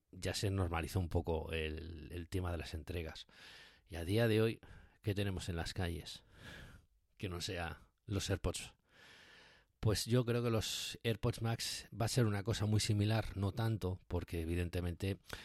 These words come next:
llevar unos AirPods Max por la calle no creo que sea cómodo, pero sí para tu casa. Para tu casa, eh, son muy cómodos. Yo los, nosotros lo tenemos y la verdad es que son muy cómodos. Un sonido brutal,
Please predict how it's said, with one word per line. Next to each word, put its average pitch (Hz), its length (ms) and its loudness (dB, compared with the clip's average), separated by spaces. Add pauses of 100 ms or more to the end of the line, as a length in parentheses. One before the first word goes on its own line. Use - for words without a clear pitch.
(160)
llevar 92 360 4
unos 98 220 0
AirPods 92 300 0
Max 90 160 -2
por 87 160 -2
la 85 120 -2
calle 92 360 0
no 90 260 -2
creo 92 240 -6
que 87 140 -8
sea 85 180 -6
cómodo, 92 380 -2 (260)
pero 98 220 4
sí 139 160 2
para 110 200 2
tu 78 140 -2
casa. 82 400 -8
Para 80 180 -4
tu 82 120 -6
casa, 127 480 0 (340)
eh, 98 500 -2
son 123 300 0
muy 107 220 2
cómodos. 80 440 -4
Yo 101 120 2
los, 104 240 2
nosotros 90 600 -4
lo 82 100 -2
tenemos 123 540 -4 (120)
y 90 220 -8
la 85 100 -8
verdad 87 200 -2
es - 60 -4
que 110 120 0
son 104 280 0
muy 104 280 2
cómodos. 90 420 -4
Un 104 80 -6
sonido 101 380 -2
brutal, 95 640 0